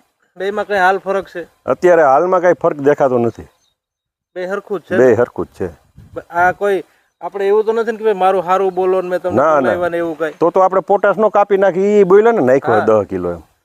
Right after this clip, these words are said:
Speaker 1: હાલ તો બેયમાં
Speaker 2: હા,
Speaker 1: હરખું
Speaker 2: હરખું જ
Speaker 1: છે.
Speaker 2: છે, હા.
Speaker 1: તો તમે શું કહેવા માંગશો આ તમારા ગામના ને રાજકોટ જિલ્લાના ખેડૂતોને?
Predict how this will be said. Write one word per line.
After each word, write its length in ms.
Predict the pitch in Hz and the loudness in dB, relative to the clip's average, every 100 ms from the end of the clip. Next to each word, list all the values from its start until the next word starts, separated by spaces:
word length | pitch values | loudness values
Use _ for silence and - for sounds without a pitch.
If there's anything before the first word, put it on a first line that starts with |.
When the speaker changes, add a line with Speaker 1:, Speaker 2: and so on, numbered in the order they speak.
| _ | _
Speaker 1:
હાલ 240 | 147 156 214 | -8 -4 -4
તો 140 | 220 | -4
બેયમાં 320 | 208 208 208 | -2 -2 0
Speaker 2:
હા, 60 | 185 | -4
Speaker 1:
હરખું 180 | 190 175 | -2 -2
Speaker 2:
હરખું 200 | 165 143 | 0 -2
જ 40 | |
Speaker 1:
છે. 80 | 131 | 0
Speaker 2:
છે, 120 | 104 | 2
હા. 120 | 92 | 2
Speaker 1:
તો 120 | 87 101 | 0 -6
તમે 120 | 196 | -10
શું 340 | - 220 233 | -8 -4 -4
કહેવા 240 | 214 214 208 | -2 -4 -4
માંગશો 320 | 196 196 196 | -4 -6 -6
આ 100 | 185 | -6
તમારા 340 | 160 175 180 | -6 -8 -6
ગામના 400 | 165 170 180 180 | -4 -6 -6 -6
ને 260 | 170 165 156 | -4 -6 -4
રાજકોટ 380 | 156 175 - 165 | -4 -4 -4 -10
જિલ્લાના 340 | 143 170 170 | -6 -4 -4
ખેડૂતોને? 640 | 139 160 165 156 156 139 | -6 -10 -8 -6 -8 -10